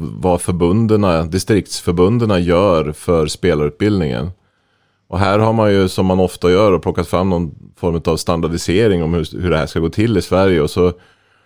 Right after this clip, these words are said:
kommer man till Hälsingland och där man inser att vi har ett helt annat behov. Så vi har väl liksom skräddarsytt vår egen utbildning fram till nu när vi kommer att hamna i något som heter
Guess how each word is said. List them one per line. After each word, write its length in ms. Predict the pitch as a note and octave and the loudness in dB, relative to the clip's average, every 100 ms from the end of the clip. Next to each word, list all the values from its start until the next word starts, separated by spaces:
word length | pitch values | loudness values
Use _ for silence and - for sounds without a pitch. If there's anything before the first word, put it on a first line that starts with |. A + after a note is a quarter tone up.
| _ _ _ | _ _ _
kommer 240 | - G2 F#2 | -4 -2 2
man 180 | F#2 | 0
till 100 | E2+ | 0
Hälsingland 720 | F2+ F#2 A2+ - G#2+ F#2 F2+ F2 | 0 0 -2 -2 0 0 0 -2
och 140 | E2 | -2
där 200 | E2+ E2 | 0 0
man 200 | E2 E2+ | 0 -2
inser 400 | F2 E2 - E2 | -2 -2 -2 0
att 300 | D#2+ D#2 - - | 0 -4 -8 -8
vi 140 | E2 | 0
har 80 | F2+ | 0
ett 80 | F2+ | 2
helt 300 | F#2 E2 E2 | 0 0 -2
annat 240 | E2+ D#2+ | -2 -4
behov. 580 | E2 F2 C3+ C2+ C#2+ D#2+ | -4 -4 -4 -4 -6 -8
Så 160 | E2+ E2 | -10 -4
vi 120 | F2+ | 0
har 120 | F#2+ | 0
väl 340 | G#2 G2+ C#2 | 0 0 -4
liksom 260 | B1+ F2+ F#2 | -6 -6 -6
skräddarsytt 760 | - - G2 E2+ E2 - D#2+ - | -4 0 2 2 -2 -4 -4 0
vår 80 | |
egen 360 | F2 F2+ E2 A2+ | 2 2 2 0
utbildning 500 | G#2+ - D2+ D2 D#2 | 0 -2 -4 -2 -2
fram 220 | - E2 | -2 -4
till 120 | D#2 | -2
nu 180 | E2 F2+ | -2 0
när 120 | F#2+ | 0
vi 100 | E2+ | 0
kommer 240 | E2 D#2+ D2+ | -2 -4 -4
att 60 | |
hamna 220 | D#2 D2+ D#2 | -4 -4 -4
i 40 | |
något 180 | D#2 D#2 | -4 -6
som 180 | E2 D#2 | -6 -6
heter 420 | D2 D2+ D2 | -6 -4 -4